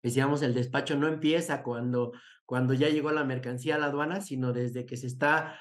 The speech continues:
planeando, eh, comprar o, o producir un producto, se tienen que identificar todas las implicaciones, porque recordemos que aquí,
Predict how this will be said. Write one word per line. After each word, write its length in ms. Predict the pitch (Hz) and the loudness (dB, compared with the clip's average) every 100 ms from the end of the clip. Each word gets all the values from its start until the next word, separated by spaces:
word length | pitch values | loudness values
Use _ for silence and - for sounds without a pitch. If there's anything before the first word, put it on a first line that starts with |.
| - - | -12 0
planeando, 800 | 123 127 147 156 139 127 123 127 | 2 4 4 4 2 2 2 0
eh, 380 | 123 120 117 - | -2 -2 -4 -4
comprar 540 | 131 123 143 147 156 | -4 -2 2 4 6
o, 180 | 127 120 | 4 2
o 260 | 120 120 120 | 0 -4 -2
producir 540 | 127 123 123 151 151 | -2 -2 -2 0 0
un 160 | 147 135 | 0 -2
producto, 800 | 143 139 160 - 160 226 - _ _ _ _ _ _ _ | -4 -2 -4 0 2 2 -2 _ _ _ _ _ _ _
se 180 | - 123 | -4 0
tienen 280 | 131 139 131 | 2 2 4
que 120 | 135 | 4
identificar 760 | 135 131 117 120 120 120 - - _ _ | 4 0 -6 -4 -2 -2 -4 -14 _ _
todas 600 | 156 160 165 160 135 127 | 4 6 6 4 2 -2
las 240 | 123 120 123 | -4 -4 -4
implicaciones, 680 | 113 123 120 117 123 117 | -6 -6 -4 -2 -2 -2
porque 320 | - 131 127 | -2 -2 2
recordemos 540 | 120 123 170 147 156 156 | 2 2 2 2 0 0
que 80 | 151 | -2
aquí, 480 | 143 165 151 - | 0 0 -2 -8